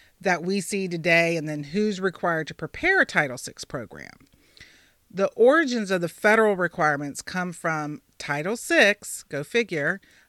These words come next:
of the Civil Rights Act of nineteen sixty-four, and that protects people from discrimination based on race, color, and national origin, and programs and activities receiving federal funding,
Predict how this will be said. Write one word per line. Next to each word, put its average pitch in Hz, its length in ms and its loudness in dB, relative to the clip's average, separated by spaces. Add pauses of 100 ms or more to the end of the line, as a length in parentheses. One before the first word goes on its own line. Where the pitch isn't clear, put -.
(120)
of 165 380 -4
the 180 120 -6
Civil 180 300 -4
Rights 165 340 0
Act 147 380 -4
of 160 80 -8
nineteen 147 480 -8
sixty-four, 143 920 -10
and 160 140 -6
that 190 220 -2
protects - 420 -4
people 202 380 -6
from 170 240 -10
discrimination 208 880 -6 (100)
based 156 240 -8
on 127 180 -12
race, 147 380 -8
color, 175 500 -2
and 170 140 -6
national 151 420 -8
origin, 170 480 -6 (380)
and 170 220 -10
programs 220 480 -4
and 247 160 -6
activities 220 680 -6
receiving 180 640 -6
federal 160 480 -4
funding, 151 640 -6